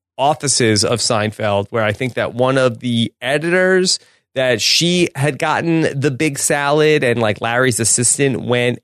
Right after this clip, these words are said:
and picked it up, but Larry paid for it and she had given it to her, or the, or they got delivered and she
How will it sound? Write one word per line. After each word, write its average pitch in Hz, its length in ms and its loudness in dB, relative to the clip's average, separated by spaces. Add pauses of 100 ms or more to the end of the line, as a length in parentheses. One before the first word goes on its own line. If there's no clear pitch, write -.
and 104 540 -2 (100)
picked - 240 -12
it 123 100 -4
up, 123 200 -2
but 98 140 -10
Larry 120 340 0
paid 139 340 -4
for 160 340 0
it 170 240 0 (320)
and 135 220 0
she 139 320 2
had 120 200 0
given 120 240 0
it 135 100 0
to 143 80 -4
her, 139 160 0
or 127 180 4
the, 113 200 2
or 135 160 2
they 117 100 0
got 127 240 -4
delivered 127 560 2
and 113 180 2
she 123 240 0